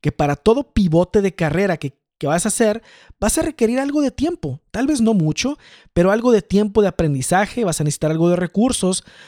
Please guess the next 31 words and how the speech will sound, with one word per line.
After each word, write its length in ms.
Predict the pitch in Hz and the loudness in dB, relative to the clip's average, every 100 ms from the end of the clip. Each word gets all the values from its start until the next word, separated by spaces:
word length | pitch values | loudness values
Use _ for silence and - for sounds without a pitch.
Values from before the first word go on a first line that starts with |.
| - | -6
para 160 | 151 151 | -2 0
amortiguar 520 | 156 143 156 147 143 | 0 0 0 0 -2
cambios, 640 | 262 277 226 180 262 - - _ _ | -2 0 2 0 0 -6 -16 _ _
¿sí? 280 | - 247 302 - _ - | -6 -6 -6 -12 _ -4
Y 80 | |
vas 160 | 294 - | -2 0
a 20 | |
necesitar 320 | 269 233 - | 0 -2 0
algo 160 | 175 170 | 0 2
de 80 | 175 | 0
ingenio. 480 | 156 226 226 151 98 _ _ _ - - _ | 0 0 0 0 -4 _ _ _ -20 -20 _
Pero 160 | 175 190 | -2 0
esto 220 | - 240 | 0 0
no 120 | 226 | 0
quiere 220 | - 214 | 2 2
decir 400 | 180 165 240 233 | 2 0 0 0
que 120 | - | -2
porque 300 | 156 156 147 | 0 0 2
no 120 | 156 175 | 0 2
sea 160 | 190 | 2
increíblemente 600 | 190 170 170 175 175 160 | 0 2 2 2 2 0
fácil, 480 | 139 254 254 196 190 - _ _ _ | 0 0 0 0 -2 -6 _ _ _
uno 200 | 175 233 | -2 0
se 100 | - | 2
deba 220 | 214 214 | 0 0
quedar 260 | 180 160 180 | 0 2 2
en 80 | 180 | 0
un 100 | 175 | 0
trabajo 300 | 165 165 175 | 0 -2 -2
que 120 | 147 | -2
detesta, 720 | 127 - 214 214 - 156 202 | -2 0 0 0 -4 -4 -6